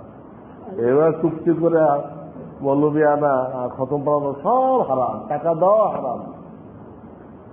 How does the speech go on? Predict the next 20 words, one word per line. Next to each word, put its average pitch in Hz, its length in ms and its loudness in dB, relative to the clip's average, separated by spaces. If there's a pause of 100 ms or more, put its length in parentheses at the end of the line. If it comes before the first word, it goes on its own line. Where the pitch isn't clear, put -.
(120)
কিন্তু 147 160 -4
এটা 156 280 2
আলেমদের 139 320 0
কাছে 131 140 0
আসে 113 180 -4
না, 95 180 -12 (960)
এটা 151 140 0
আনবো 143 200 0
কোত্থেকে? 127 400 -4 (2500)
এর 156 80 -2
কাছে 165 200 2
এটাই 175 280 4
তরিকা। 160 440 2 (1800)
তাহলে - 3000 -10 (1900)
এরা 196 160 2
পরে 175 340 2
পরে 170 140 -2
দোয়া 147 260 2
করে 139 180 0
দিছে, 131 260 -4